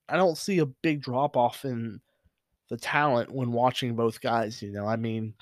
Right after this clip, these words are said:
one's just a younger player. <laughs> And if, typically, if the guys are the same, you're gonna play the younger guy. If they're the, like, the same exact caliber and one has room to grow and one might have hit his, like,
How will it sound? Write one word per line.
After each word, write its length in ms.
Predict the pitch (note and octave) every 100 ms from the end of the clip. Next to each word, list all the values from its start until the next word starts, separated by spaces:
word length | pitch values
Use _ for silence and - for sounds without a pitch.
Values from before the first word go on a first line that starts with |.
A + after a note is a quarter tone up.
| _ _ _ _ _ _ _ _ _ _ -
one's 300 | B2 D3+ D#3+
just 200 | D3+ -
a 40 | C#3+
younger 380 | C3+ D3 C3+
player. 420 | C3 C3 D#3 G2 G2
<laughs> 20 |
And 400 | D#3 D#3 F#3 D3+ - - - - - -
if, 160 | C#3+
typically, 640 | - A3 A3+ F#3+ E3 D#3 D3+
if 260 | C#3 D3
the 160 | - D#3
guys 340 | D3+ G3 F3+
are 80 | D#3
the 80 | C3
same, 340 | - G#3 A3 D3+
you're 140 | C#3
gonna 120 | C#3+
play 160 | C3 B2+
the 100 | A2+
younger 480 | A2 C3 D3 A2+ G#2
guy. 420 | F#2+ F2+ F#2+ G#2 _ _ _ _ _ _ _ _ _ _ _
If 320 | - - C#3+ -
they're 140 | F3
the, 120 | D#3+
like, 220 | D#3+ C#3
the 100 | C#3+
same 360 | D3 - G#3 F#3
exact 480 | D#3 D3 C#3+ C#3 -
caliber 500 | D#3 C#3 C3+ C3 B2+
and 120 | B2
one 160 | C#3 D3
has 180 | C#3
room 160 | C3 C3+
to 80 | B2
grow 320 | C3+ C#3 B2
and 120 | A2+
one 220 | A#2+ B2
might 180 | A#2 A#2+
have 100 | A2+
hit 140 | B2+ A2+
his, 180 | G#2
like, 200 | G#2 G2